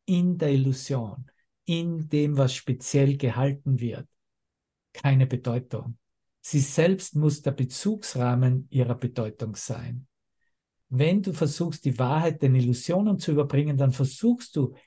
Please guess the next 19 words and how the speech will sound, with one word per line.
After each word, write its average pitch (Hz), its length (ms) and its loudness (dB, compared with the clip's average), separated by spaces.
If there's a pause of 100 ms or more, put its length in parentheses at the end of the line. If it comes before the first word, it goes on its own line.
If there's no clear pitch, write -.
(140)
Illusionen 156 1040 2
wirklich 202 520 0
zu 139 160 -2
machen, 113 600 -6 (480)
den 131 180 2
Körper 156 640 -2
wirklich 165 540 -2
zu 123 160 -2
machen 110 560 -10 (960)
und 156 240 6
sie 139 200 0
beizubehalten, 131 1160 -2
indem 131 520 4
du 139 140 0
deinen 135 480 0
Glauben 123 400 -4
an 120 200 -2
sie 117 200 -6
rechtfertigst. 113 840 -12